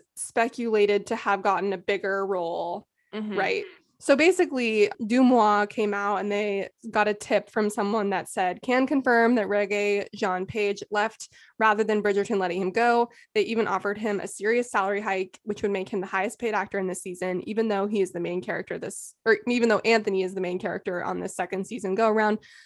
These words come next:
Speaker 1: but he turned them down. They are now having the rest of the cast sign new contracts with cameo options to prevent them disappearing like this down the line."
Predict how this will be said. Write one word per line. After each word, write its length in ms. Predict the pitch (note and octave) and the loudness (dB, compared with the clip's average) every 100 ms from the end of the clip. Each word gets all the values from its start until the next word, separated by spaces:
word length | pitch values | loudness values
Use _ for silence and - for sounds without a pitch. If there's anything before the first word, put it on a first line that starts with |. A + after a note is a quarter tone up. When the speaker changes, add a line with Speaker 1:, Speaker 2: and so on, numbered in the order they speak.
| _ | _
Speaker 1:
but 100 | G#3+ | -6
he 100 | G#3 | -6
turned 280 | A3 A#3+ A3+ | -6 -4 -2
them 100 | A3+ | 0
down. 360 | G#3+ E3+ E3+ F#3+ _ - _ | -2 -2 -4 -8 _ -20 _
They 100 | A3 | 2
are 80 | A3 | 2
now 220 | G#3+ G#3 | 4 2
having 240 | A3+ G#3+ G#3 | 2 2 2
the 80 | |
rest 220 | G3 G#3+ B3 | 2 -2 -2
of 60 | |
the 80 | A#3 | -6
cast 300 | A#3+ G3+ G#3+ | -2 -4 -2
sign 220 | - F#3+ | -2 0
new 140 | G3 A3+ | 0 0
contracts 580 | A#3+ G3+ A#3 G3 G3 | -2 -2 -2 -4 -6
with 140 | G#3+ - | -12 -4
cameo 320 | A3 G3+ G3+ | 0 2 2
options 500 | G3 F#3+ - F#3 F#3+ | 0 -2 -2 -2 -2
to 120 | - | -6
prevent 320 | A3+ G3+ F#3 | -4 0 0
them 120 | F#3 F#3 | 0 -2
disappearing 520 | G3+ G3+ - G3+ G3 | -2 -2 0 0 0
like 120 | F3 | -4
this 160 | - - | -8 -4
down 200 | G3+ F#3 | -4 -2
the 60 | |
line." 360 | F3+ E3+ - | -4 -4 -6